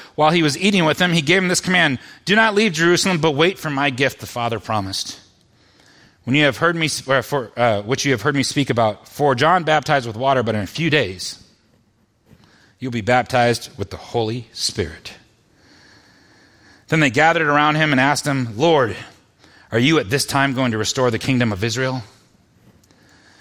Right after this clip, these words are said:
He said to them, "It is not for you to know the times or the dates the Father has set by his own authority, but you will receive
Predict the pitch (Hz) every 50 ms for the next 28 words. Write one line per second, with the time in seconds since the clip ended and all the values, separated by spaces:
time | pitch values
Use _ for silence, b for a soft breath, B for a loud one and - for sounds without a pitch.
0 | b b b - 104 - 127 131 120 120 120 120 117 98 b b b b 123 139
1 | 151 131 131 139 143 147 135 - 135 127 123 131 127 127 120 120 120 110 95 92
2 | 87 82 b b b b b b b b b _ _ _ _ _ _ _ _ _
3 | - - 92 - - 135 127 127 127 123 104 110 98 101 95 110 110 107 110 -
4 | - - 95 - 123 113 107 107 104 98 92 - - - 120 110 101 - - _
5 | _ _ _ _ _ _ _ - 104 101 101 92 107 110 104 98 - - 117 107
6 | 101 95 90 82 B B B B B B B - 110 135 127 110 123 180 196 147
7 | 170 175 175 165 156 - - - 190 143 110 98 92 - -